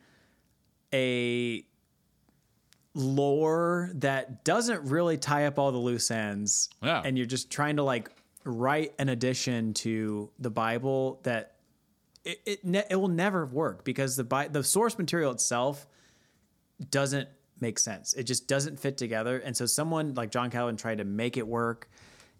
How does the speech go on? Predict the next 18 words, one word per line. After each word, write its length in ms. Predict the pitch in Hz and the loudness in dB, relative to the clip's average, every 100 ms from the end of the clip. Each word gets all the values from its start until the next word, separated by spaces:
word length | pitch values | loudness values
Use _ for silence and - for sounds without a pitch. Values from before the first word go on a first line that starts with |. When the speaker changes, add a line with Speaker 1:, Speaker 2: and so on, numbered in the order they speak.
| - | -4
Speaker 1:
And 120 | 120 | 0
the 100 | 110 | 0
way 220 | 117 147 | 2 2
of 60 | 151 | 2
making 200 | 151 135 | 0 0
it 80 | 120 | 0
work 260 | 123 120 | 0 0
is 140 | 120 - | 0 0
to 100 | 110 | 0
be 440 | 110 110 104 104 _ _ _ _ _ _ _ | 0 0 0 -4 _ _ _ _ _ _ _
out 160 | 120 135 | 2 2
of 60 | 160 | 2
touch 140 | 175 | 0
with 120 | 180 | 0
the 60 | 175 | 0
reality 640 | 151 123 120 120 117 107 - | 2 2 2 0 0 -2 -6
and 340 | 123 113 110 110 | -6 -4 -2 -2
to 160 | 117 | -4